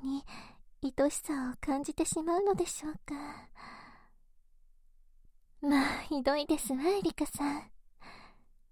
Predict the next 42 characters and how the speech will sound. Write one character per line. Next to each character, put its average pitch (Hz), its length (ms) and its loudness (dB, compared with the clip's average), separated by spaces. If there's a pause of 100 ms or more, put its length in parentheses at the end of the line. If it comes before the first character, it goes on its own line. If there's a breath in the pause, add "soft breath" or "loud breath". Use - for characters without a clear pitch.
(200)
私 208 500 2
た 339 140 0
ち 254 160 -2
が 254 240 2 (580 loud breath)
彼 196 320 6
を 165 100 0
お 180 40 4
も 196 160 10
ち - 120 2
ゃ 233 40 8
の 208 100 10
よ 196 180 8
う 226 40 8
に 196 160 6
扱 - 300 -2
っ - 40 -2
て - 140 -2
し 247 160 2
ま 254 100 2
っ - 100 -4
た 294 80 0
の 302 140 0
に、 262 260 0 (720 loud breath)
そ 220 220 6
ん 214 100 8
な 226 80 6
ひ 226 200 0
ど 247 100 8
い 262 80 4
こ - 160 -4
と - 140 2
を 240 60 4
言 208 80 0
っ - 20 -14
て - 200 -2
は 220 80 2
い 214 80 -2
け 247 140 0
ま 277 140 0
せ 330 160 0
ん 311 160 -2
よ。 262 100 -6